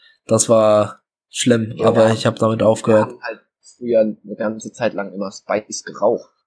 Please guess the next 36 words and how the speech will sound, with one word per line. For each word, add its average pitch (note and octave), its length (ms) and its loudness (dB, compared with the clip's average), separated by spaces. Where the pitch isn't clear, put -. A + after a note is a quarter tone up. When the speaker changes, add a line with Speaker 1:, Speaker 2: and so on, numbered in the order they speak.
Speaker 2:
Also F#2 260 -4
nicht G2+ 200 -6
gedampft. A2+ 480 -4
Speaker 1:
Sondern A#2 400 2
echtes C#3+ 340 2
Spice B2 300 2
Speaker 2:
Ja, A2+ 60 -4
Speaker 1:
geraucht, A2 360 4
Speaker 2:
ja, A2 80 6
Speaker 1:
so. C3 160 6
Speaker 2:
richtiges A#2+ 400 -10
Spice G#2 300 -2
geraucht. F#2+ 320 -10
Auch G#2 220 2
in, G2+ 240 -2
in F#2+ 120 0
Bongs A2 360 0
und F2 180 -6
Eimer F#2+ 360 0
und D#2+ 160 -12
so. E2 280 -8
Dann F2 160 -4
war F2+ 100 4
ich D3+ 100 -2
bei - 120 2
Kollege G#2 520 2
und F#2 180 -6
hab F#2 180 -4
Eimerkopf G2+ 480 0
geraucht G2+ 480 2
mit F2+ 100 -12
ganz, G2 220 0
ganz G2 220 0
wenig G2 240 -2
Tabak G2 520 0
und F2+ 280 -6